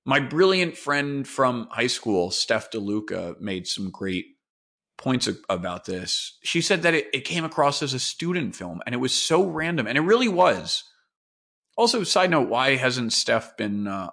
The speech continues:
on the podcast as a guest yet? I think we need to, to get her on here. Look, is our entire culture now just pastiche?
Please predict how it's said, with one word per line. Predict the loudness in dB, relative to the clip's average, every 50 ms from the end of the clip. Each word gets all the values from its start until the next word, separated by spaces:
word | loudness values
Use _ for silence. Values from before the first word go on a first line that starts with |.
| -8
on | -6 -4 -4 -4
the | -6
podcast | -6 -6 -6 -6 -4 -4 -4 -4 -2 -2 -2 -4 -4
as | -4 -6
a | -4
guest | -2 -2 -2 -2 -2 -4
yet? | -4 -4 -4 -4
I | -4
think | -8 -10 -8
we | -6 -4
need | -4 -4 -4
to, | -6 -8 -8 -10 _ _ -20 -20 -20 _ _ -6 -2
to | -2 0
get | 0 -2 -2
her | -4 -4 -6
on | -4 -6 -8 -8
here. | -10 -10 -10 -12 -12 _ _ _ _ _ _ _ _ _ _ _ _ _ _ _ _ _ -8
Look, | -6 0 0
is | 0 2
our | 4 4 6 6 6
entire | 6 4 2 0 2 4 4 4 4
culture | 2 0 0 0 0 0 0 0 2
now | 2 4 2
just | 2 2 0 -2 -2 -4 -6
pastiche? | -6 -4 -4 -2 -2 -4 -4 -6 -8 -8 -8 -8 -10 -12 -14 -16